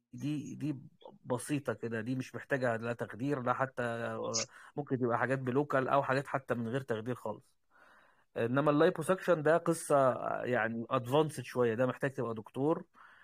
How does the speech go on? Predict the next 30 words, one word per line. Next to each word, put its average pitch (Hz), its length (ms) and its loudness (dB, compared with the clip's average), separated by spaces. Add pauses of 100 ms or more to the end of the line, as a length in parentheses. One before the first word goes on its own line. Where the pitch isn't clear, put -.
(200)
آه، 107 600 0
ومحتاج 113 340 -4
يبقى 123 140 2
عندك 123 280 0
سكيلز 135 440 -4
معينة، 131 500 2
وأعتقد 123 600 2
ليها، 139 180 2
ليها 151 200 4
كورسات 151 420 2
برضو. 151 380 -2 (680)
آم، 110 920 0 (1120)
ولكن، 139 420 0
آه، 123 200 -4
يعني 117 440 -4
من 143 340 -2
ضمن 151 300 -2
عيوب 135 320 -2
الحاجات 127 320 -2
ديت 147 360 -2
إن 117 140 -8
الحاجات 123 260 -6
دي 135 120 -6
أنت 131 160 -6
بتتعامل 120 600 -2
مع 110 160 0
ناس 147 640 -4
الملي 143 580 0
فارق 143 260 0
معاهم، 107 280 -2